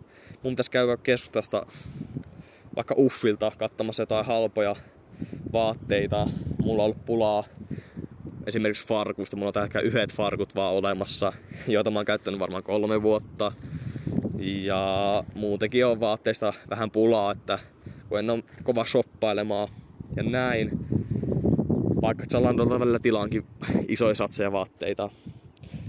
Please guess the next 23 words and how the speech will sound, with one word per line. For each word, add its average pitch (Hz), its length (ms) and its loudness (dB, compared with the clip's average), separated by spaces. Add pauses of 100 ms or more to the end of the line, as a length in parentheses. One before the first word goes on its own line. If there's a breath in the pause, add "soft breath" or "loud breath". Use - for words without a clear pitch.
(120)
niin - 80 -6
silti 131 220 4
olisi 123 140 2
kiva, 123 280 2
että 104 440 -2
niin 98 340 -4
ei 113 120 4
menisi 113 220 -2
vaatteisiin 107 440 -2
niin 101 100 -4
paljon 101 200 0
rahaa, 101 320 -4
että 101 140 -8
ostaisi - 220 -8
vaikka 107 160 -4
niitä 98 120 -8
käytettyjä 104 500 0
vaatteita. - 500 -4 (1200 loud breath)
Mut 123 200 -8
mä 151 180 2
en 151 60 2
saa 147 160 6
ite, 127 220 6